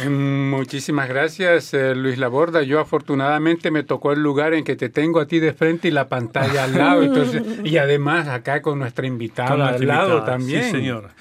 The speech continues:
Speaker 3: Bueno, yo soy Luis Laborda. Hoy no está Leonardo Gimeno con nosotros, lo reemplaza AR, que va a ayudarnos en la cuestión de Facebook y todo lo que tiene que ver con la técnica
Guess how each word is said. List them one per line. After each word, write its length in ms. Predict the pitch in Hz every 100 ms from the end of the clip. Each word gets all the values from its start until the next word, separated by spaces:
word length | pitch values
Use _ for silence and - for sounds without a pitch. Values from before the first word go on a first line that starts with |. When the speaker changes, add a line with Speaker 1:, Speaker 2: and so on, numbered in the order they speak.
| - - -
Speaker 3:
Bueno, 240 | 123 113 117
yo 100 | 123
soy 220 | 151 135
Luis 240 | 143 120
Laborda. 440 | 123 127 165 180 156
Hoy 180 | 175
no 80 | 170
está 260 | 156 - 180
Leonardo 340 | 156 165 156
Gimeno 360 | 127 143 156 135
con 160 | 127
nosotros, 480 | 127 123 170 180 160
lo 160 | 131 127
reemplaza 500 | 123 113 135 - 131
AR, 320 | 135 143 151
que 140 | 120
va 260 | 110 117 123
a 220 | 123 110
ayudarnos 600 | 110 113 135 143 135 120
en 160 | 117 117
la 200 | 110 107
cuestión 480 | 110 - 135 131 113
de 180 | 113
Facebook 640 | 110 - 127 135 117 127 120
y 100 | 110
todo 180 | 107 120
lo 120 | 117
que 80 | 110
tiene 200 | 107 113
que 60 | 110
ver 160 | 117
con 140 | - 110
la 80 | 104
técnica 540 | 143 131 117 -